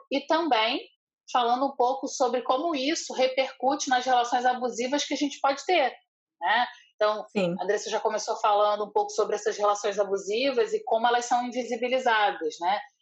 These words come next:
Speaker 1: E elas são abusivas por quê? Porque trazem sofrimento, angústia, dor, mesmo sendo naturalizadas, né? Então, um discurso esvaziado é a naturalização de um abuso.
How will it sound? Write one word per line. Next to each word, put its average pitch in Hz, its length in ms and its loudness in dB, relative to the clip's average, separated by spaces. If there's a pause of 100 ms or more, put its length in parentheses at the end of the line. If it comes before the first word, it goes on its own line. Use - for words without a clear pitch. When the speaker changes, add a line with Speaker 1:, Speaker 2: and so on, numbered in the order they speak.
Speaker 1:
E 202 60 2
elas 214 180 2
são 240 140 4
abusivas 247 640 0
por 277 200 -8
quê? 196 240 2 (320)
Porque - 380 -2 (240)
trazem 208 420 2
sofrimento, 233 1200 0
angústia, 202 840 0
dor, 233 400 2 (520)
mesmo 294 640 0
sendo 269 380 0
naturalizadas, 262 1000 2
né? 208 160 0
Então, 208 240 0
um 208 60 -10
discurso 302 480 -2
esvaziado 226 760 2 (160)
é 214 80 4
a 214 100 4
naturalização 254 920 0
de 240 80 -2
um 262 40 4
abuso. 240 560 2